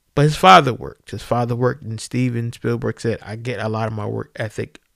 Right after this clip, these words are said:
from my father." So Steven Spielberg, in turn, um, f-,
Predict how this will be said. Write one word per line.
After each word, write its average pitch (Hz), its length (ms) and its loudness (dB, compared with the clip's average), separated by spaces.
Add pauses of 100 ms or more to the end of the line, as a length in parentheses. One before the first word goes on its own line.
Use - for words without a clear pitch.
from 98 240 -8
my 92 120 -8
father." - 400 -2 (800)
So - 140 -4
Steven 165 320 4
Spielberg, 165 580 2
in 131 160 -4
turn, 117 520 -2 (1160)
um, 113 560 0 (840)
f-, - 280 -16